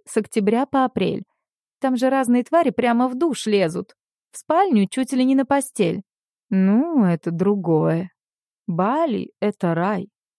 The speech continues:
Медитации, духовные практики, закаты». Катерина такую гримасу скорчила, что я едва не рассмеялась в голос.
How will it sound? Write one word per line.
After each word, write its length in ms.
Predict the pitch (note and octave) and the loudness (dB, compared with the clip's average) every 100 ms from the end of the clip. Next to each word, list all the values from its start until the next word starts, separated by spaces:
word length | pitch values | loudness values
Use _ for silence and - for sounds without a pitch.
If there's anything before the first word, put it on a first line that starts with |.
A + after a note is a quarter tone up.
| _ - | _ -2
Медитации, 1120 | B3 A3+ D#3+ D#3 F3+ G3 C4 - - G3+ F#3+ | 2 2 0 -4 -4 -4 -6 -10 -10 -6 -4
духовные 640 | D#3+ E3+ - F3 D#3+ E3 D#3+ | -2 -4 -2 -2 0 -2 -4
практики, 840 | E3+ F3 B3+ A3+ - G3 - G3 _ _ | -4 -2 -4 -8 -14 -16 -12 -14 _ _
закаты». 800 | F#3 F3+ D#3+ - E3+ G#3+ - A#3 - _ _ _ _ _ _ _ _ _ - | -4 -2 -2 -2 -2 -2 -6 -14 -18 _ _ _ _ _ _ _ _ _ -4
Катерина 500 | A3+ C#4 D4+ C#4 B3+ | -4 -4 -4 -4 -4
такую 400 | A#3 - A3+ G3+ | -6 -2 -2 0
гримасу 560 | G#3 G#3+ C#4+ - - | 2 2 0 -6 -10
скорчила, 640 | - - E3 D#3+ F3+ E3+ - _ _ _ | -8 -4 -4 -2 -2 -2 -4 _ _ _
что 240 | - F#3 | -2 0
я 200 | F3 F3+ | 2 0
едва 360 | F3 E3+ E3+ F3 | 0 -2 0 0
не 140 | F3+ | 0
рассмеялась 720 | F3 - F#3+ F#3 F3+ E3 E3 | -2 -2 0 2 2 0 -2
в 100 | F3+ | -6
голос. 540 | F3+ G3 E3 F#3 - | -6 -4 -4 -8 -16